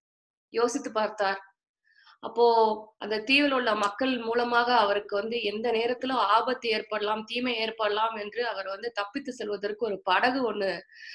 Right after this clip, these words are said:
ஆம், கட்டி கரையில கட்டி வைத்திருந்தார். அந்த படகை நோக்கி வேகமாக சென்றார். அந்த படகையும் பார்த்தார், ஆவியானவர் பேசினதையும், அஹ், நினைவுல வைத்துக் கொண்டார். அந்த படகை சுக்குநூறாய் உடைத்து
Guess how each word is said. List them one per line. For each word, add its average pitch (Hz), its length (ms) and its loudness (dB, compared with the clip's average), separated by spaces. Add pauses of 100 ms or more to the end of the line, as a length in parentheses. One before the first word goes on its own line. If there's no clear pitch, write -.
(200)
ஆம், 202 460 -4
கட்டி 208 360 -2
கரையில 220 600 4
கட்டி 202 260 -2
வைத்திருந்தார். 190 680 -4 (560)
அந்த 202 200 -2
படகை 220 400 2
நோக்கி 233 300 -2
வேகமாக 226 500 0
சென்றார். 208 580 -4 (220)
அந்த 208 220 -8
படகையும் 220 460 0
பார்த்தார், 220 680 2
ஆவியானவர் 220 440 -2
பேசினதையும், 226 680 -2 (520)
அஹ், 214 160 -4
நினைவுல 220 380 0
வைத்துக் 196 280 -2
கொண்டார். 190 480 0
அந்த 190 160 -16
படகை 226 340 0
சுக்குநூறாய் 240 600 -2
உடைத்து 208 640 -2